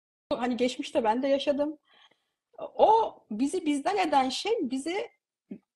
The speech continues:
hani az önce benliğimize aşıktık ya, hani o şeyde, bir önceki okulda, sınıfta. Şimdi artık o benliğimizi bizden çıkarıyor. Ne yapıyoruz? Asla yapmam dediğimiz şeyleri yapmaya başlıyoruz.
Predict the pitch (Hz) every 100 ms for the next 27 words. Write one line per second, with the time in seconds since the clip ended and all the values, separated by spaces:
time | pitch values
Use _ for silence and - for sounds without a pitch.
0 | _ 240 269 - 254 277 277 285 233 254
1 | 277 277 277 277 269 285 - - 440 -
2 | 196 - _ _ _ _ - 202 175 180
3 | - 208 196 160 165 - _ _ - 202
4 | 214 196 190 185 - - 208 202 185 190
5 | 165 - - 196 - - 180 - _ -
6 | _ _ _ - 415 415 330 392 - 285
7 | 240 277 302 311 349 403 285 254 269 269
8 | - - 190 196 135 - _ _ - 359
9 | 453 - 330 320 403 - _ _ _ _
10 | _ 285 - - 269 262 247 247 - 247
11 | 269 247 226 214 220 233 - - 196 208
12 | 220 156 - 165 - - - - - -
13 | -